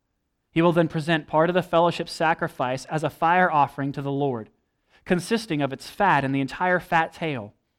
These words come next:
which he is to remove close to the backbone. He will also remove the fat surrounding the entrails, all the fat on the entrails, the two kidneys with the fat on them at the loins,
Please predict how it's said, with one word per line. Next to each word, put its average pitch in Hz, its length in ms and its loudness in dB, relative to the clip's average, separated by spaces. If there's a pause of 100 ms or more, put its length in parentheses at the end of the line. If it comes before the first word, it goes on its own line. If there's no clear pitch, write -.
(420)
which 165 180 -2
he 196 80 2
is 180 140 2
to 180 100 -6
remove 160 560 2
close 156 260 0
to - 100 -10
the 147 80 -2
backbone. 139 600 -2 (720)
He 185 80 6
will 185 100 6
also 214 480 4
remove 165 480 4
the 175 80 2
fat 175 300 6
surrounding 175 540 2
the 160 140 2
entrails, 147 600 -2 (320)
all 226 200 8
the 233 120 4
fat 190 320 0
on 175 140 0
the 156 100 0
entrails, 123 540 -6 (200)
the 160 60 -2
two 247 260 2
kidneys 160 580 2 (160)
with 226 180 2
the 233 60 2
fat 170 300 4
on 151 160 2
them 147 160 -2
at 185 240 -2
the 175 80 -4
loins, 147 560 -2